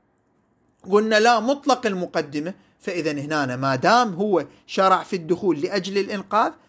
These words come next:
فما عليه حرام. شنو الدليل على الملازمة؟ يقول: "في عالم الإرادة لا يوجد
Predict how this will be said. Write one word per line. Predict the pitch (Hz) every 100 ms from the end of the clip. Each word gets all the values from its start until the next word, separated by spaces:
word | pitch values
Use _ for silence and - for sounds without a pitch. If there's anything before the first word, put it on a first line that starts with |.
| _
فما | - 170 143
عليه | 123 139 208 285 _ _ -
حرام. | - 135 120 117 127 139 131 - 170 185 _ _ _ _ _ _ _ _ _ - -
شنو | - 392
الدليل | 262 247 240 233
على | 208 214 196 180 - _ _ _ _ _ _ _ _ 196
الملازمة؟ | 196 185 170 156 147 139 135 _ _ _ _ _ _ _ _ _ _ -
يقول: | 190 208 277
"في | - 202
عالم | 175 233 285 294
الإرادة | 302 269 262 262 254 247 233 220 208 -
لا | 269
يوجد | 294 285 185 196